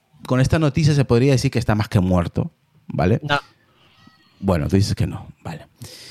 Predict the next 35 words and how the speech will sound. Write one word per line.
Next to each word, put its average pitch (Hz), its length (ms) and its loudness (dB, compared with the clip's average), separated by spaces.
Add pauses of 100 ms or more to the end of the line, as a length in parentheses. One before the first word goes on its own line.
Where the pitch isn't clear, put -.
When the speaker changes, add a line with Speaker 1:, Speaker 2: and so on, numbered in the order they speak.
(220)
Speaker 1:
Eh, 104 1400 2
del 104 120 0
Apple 113 240 0
Watch, 101 440 0
también 101 300 2
lo 98 60 2
que 87 100 -2
piensa 95 680 0
integrar 95 460 -2
Apple 98 440 0
próximamente, 92 680 0
no 98 100 0
sabemos 90 320 -2
cuándo. 104 500 0 (460)
Y 104 80 2
obviamente, 101 480 0
como 98 320 0
el 87 80 -2
título 95 840 2
de 98 100 4
hoy, 120 360 2
eh, 87 480 2
el 92 120 2
iPod 104 220 0
Nano 110 360 0
de, 82 380 -2
de - 100 -4
Steve 101 220 -2
Jobs, - 360 -2 (120)
¿vale? 113 340 0
Aunque 85 260 -2
nunca 107 500 0 (260)
vio 95 240 0
la 90 80 4
luz, 123 340 0